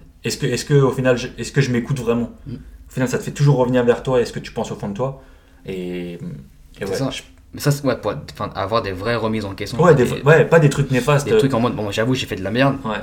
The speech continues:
Speaker 2: euh, faut que je me, faut que je me remette en question, tu vois.
Speaker 1: Mm, mm, mm.
Speaker 2: Mais des trucs, tu vois, euh, des fois, se remettre en question pour des choses
Speaker 1: Ah non, ça
Speaker 2: inutiles,
Speaker 1: sert à rien, ça sert
Speaker 2: bah,
Speaker 1: à
Speaker 2: ça te
Speaker 1: rien.
Speaker 2: détruit plus qu'autre
Speaker 1: Ah bah
Speaker 2: chose, tu
Speaker 1: ouais,
Speaker 2: vois.
Speaker 1: non, mais c'est clair, ouais, c'est clair. Mais c'est pour ça que non, vraiment,
Speaker 2: Mais
Speaker 1: bah,
Speaker 2: ouais.
Speaker 1: on,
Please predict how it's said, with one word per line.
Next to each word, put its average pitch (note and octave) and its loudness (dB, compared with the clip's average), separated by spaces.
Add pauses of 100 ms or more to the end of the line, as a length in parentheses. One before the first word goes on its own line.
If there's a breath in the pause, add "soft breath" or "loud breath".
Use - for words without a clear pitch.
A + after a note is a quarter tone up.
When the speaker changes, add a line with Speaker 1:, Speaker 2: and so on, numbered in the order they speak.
(160)
Speaker 2:
euh, C2+ -8
faut G2+ -12
que F#2+ -10
je F#2 -8
me, F2+ -6 (140)
faut - -14
que F2+ -10
je F2+ -10
me F#2 -8
remette G#2 -6
en G2 -10
question, G#2+ -4
tu G#2 -6
vois. F#3 -2
Speaker 1:
Mm, - -6
mm, - -8
mm. - -8 (300 loud breath)
Speaker 2:
Mais G2+ -4
des A2 -4
trucs, C3+ 0
tu A#2 -6
vois, A#2+ 4
euh, F#2+ 0
des F#2+ -10
fois, A2+ -6
se - -10
remettre G2+ -6
en G2 -10
question G2 -8
pour G2+ -6
des F#2+ -10
choses - -12
Speaker 1:
Ah F#2 -12
non, F#2 -8
ça F3+ -4
Speaker 2:
inutiles, C#3+ 4
Speaker 1:
sert G#2 0
à G2+ 0
rien, D#3 -2 (100)
ça - -18
sert - -14
Speaker 2:
bah, G2 -4
Speaker 1:
à F#2+ -6
Speaker 2:
ça - -4
te - -6
Speaker 1:
rien. F#2+ -6
Speaker 2:
détruit G#2 -6
plus - -12
qu'autre - -6
Speaker 1:
Ah A2 -2
bah G#2+ 2
Speaker 2:
chose, C#3+ 2
tu D#3+ 2
Speaker 1:
ouais, D#3 0
Speaker 2:
vois. C#3+ 0
Speaker 1:
non, A#2 -4
mais A2 -6
c'est - -10
clair, - -8 (160)
ouais, G2+ -8 (380)
c'est - -12
clair. G2 -10 (540 soft breath)
Mais F#2 -10
c'est F2+ -12
pour G2 -6
ça B2 -2
que G#2 -6
non, A2 -4
vraiment, G2+ -6
Speaker 2:
Mais G2 -4
Speaker 1:
bah, F#2+ -2
Speaker 2:
ouais. G#2 -10
Speaker 1:
on, A2 -12